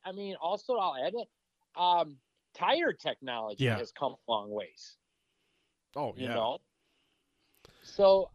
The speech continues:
Speaker 1: with those two things alone, where is our speed gonna stop? You know, I don't know, 'cause we're pretty fast right now in, in society. I mean, I mean, we got, you know, guys in the threes in the eighth mile, you know, on a radial tire.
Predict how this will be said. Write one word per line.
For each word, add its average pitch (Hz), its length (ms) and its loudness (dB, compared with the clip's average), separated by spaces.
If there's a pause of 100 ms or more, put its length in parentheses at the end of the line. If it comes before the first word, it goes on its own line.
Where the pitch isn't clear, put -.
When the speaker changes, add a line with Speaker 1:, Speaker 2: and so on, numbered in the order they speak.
Speaker 1:
with 208 340 -2
those 294 280 4
two 294 220 -2
things 269 360 -6
alone, 214 640 0
where 240 360 0
is 247 200 -4
our 247 260 -2
speed 214 640 -12
gonna 214 220 0
stop? 233 500 -2 (140)
You 170 160 -6
know, 180 120 -2
I 190 140 4
don't 208 260 4
know, 180 200 4
'cause 123 220 -8
we're 185 160 0
pretty 226 260 -2
fast 190 400 -2
right 110 220 -6
now 110 220 -8
in, 107 180 -10
in 110 180 -12
society. 110 480 0
I 107 40 -2
mean, 113 140 -8
I - 440 -20
mean, 107 120 -4
we 120 60 0
got, 135 160 4 (400)
you 127 140 -6
know, 110 140 -2 (100)
guys 127 280 4
in 156 80 -6
the 127 80 -6
threes 139 420 -6
in 123 80 -10
the 113 140 -6
eighth 139 200 -6
mile, 127 420 -2 (260)
you 120 140 -12
know, 117 180 -4
on 127 100 -4
a 117 60 -4
radial 131 380 -2
tire. 131 400 -8